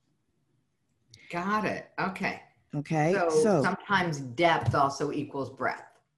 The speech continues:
Speaker 2: Absolutely. And she did other things. You know, there were a little, she did some other volunteer service for things. She did some other, you know, different activities. She did some things in the church. Uh,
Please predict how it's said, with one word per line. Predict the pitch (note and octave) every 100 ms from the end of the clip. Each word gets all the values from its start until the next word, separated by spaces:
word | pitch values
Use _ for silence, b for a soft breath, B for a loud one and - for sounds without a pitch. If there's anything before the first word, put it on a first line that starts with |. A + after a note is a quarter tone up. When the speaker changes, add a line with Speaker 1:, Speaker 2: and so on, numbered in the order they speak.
| _ _ _ _ _ _ _ _ _ _ _ _ _ _ _ _ _ b b b -
Speaker 2:
Absolutely. | E3+ E3+ - E3+ E3 C3 A#2 A#2+ B B B -
And | E3+ E3+ E3+ - _ _
she | - C#4
did | F#4 B3+
other | F3+
things. | D3+ C3 G2+ F3+ -
You | G3+
know, | C#3+
there | D3 E3
were | D#3+ D#3+ -
a |
little, | D#3 F3 F3 - - E3+
she | -
did | E3 E3 D#3+
some | - D#3+
other | D3 D#3+
volunteer | D#3 C3 C3 - G#3+
service | - F#3+ F3+ -
for | F3+
things. | - F3 D#3+ D#3+
She | -
did | C#3 C#3
some | - C#3
other, | C3 C3+ C3 B2+ B B B B -
you | G3
know, | D3+ C#3+ -
different | F3+ E3+ D#3
activities. | - F#3 E3 E3 E3
She | - E3+ -
did | E3 D#3
some | D#3
things | D3+ C#3+ D3+
in |
the | C3+
church. | C3+ - D3+ D3 - - -
Uh, | C3+ B2+ B2